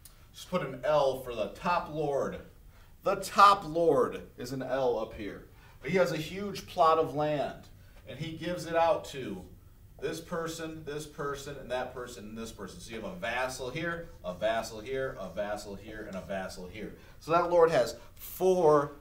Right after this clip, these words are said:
vassals that are all loyal to him. However, those are big pieces of land. The lord's like, "Dude, I just gave you a lot of land."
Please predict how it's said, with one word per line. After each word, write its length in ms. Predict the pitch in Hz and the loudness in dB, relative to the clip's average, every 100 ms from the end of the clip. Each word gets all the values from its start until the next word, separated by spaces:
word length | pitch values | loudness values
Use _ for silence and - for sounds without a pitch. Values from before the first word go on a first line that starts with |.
| - | -8
vassals 960 | - 135 160 165 147 127 - - - - - - - | 2 4 4 0 -4 -6 -6 -12 -16 -20 -20 -20 -2
that 140 | 135 | 2
are 140 | 131 127 | 4 4
all 440 | 139 147 143 127 | 6 6 6 4
loyal 320 | 127 147 147 143 | 4 6 6 4
to 140 | 135 123 | -2 -2
him. 340 | 151 135 - - - - - - - - - - - - - - | -2 -2 -4 -12 -20 -20 -20 -20 -20 -20 -20 -20 -20 -20 -20 0
However, 440 | 151 165 202 175 | 4 8 8 6
those 220 | 180 226 | 2 2
are 60 | 151 | 0
big 260 | 143 135 | -2 -4
pieces 300 | - 131 135 | -6 -6 -4
of 80 | 175 | -4
land. 480 | 185 190 196 277 - - - - - - - - - | -2 -4 -6 -8 -12 -16 -20 -20 -20 -20 -20 -20 -10
The 60 | 135 | 2
lord's 260 | 170 175 | 4 4
like, 180 | 254 - | 2 0
"Dude, 200 | 196 220 | 0 2
I 140 | 196 | 2
just 140 | 196 196 | 0 -4
gave 180 | 196 196 | -4 2
you 120 | 202 | 4
a 20 | |
lot 280 | 131 135 160 | 6 6 6
of 100 | 156 | 4
land." 380 | 180 175 101 | 0 -2 -6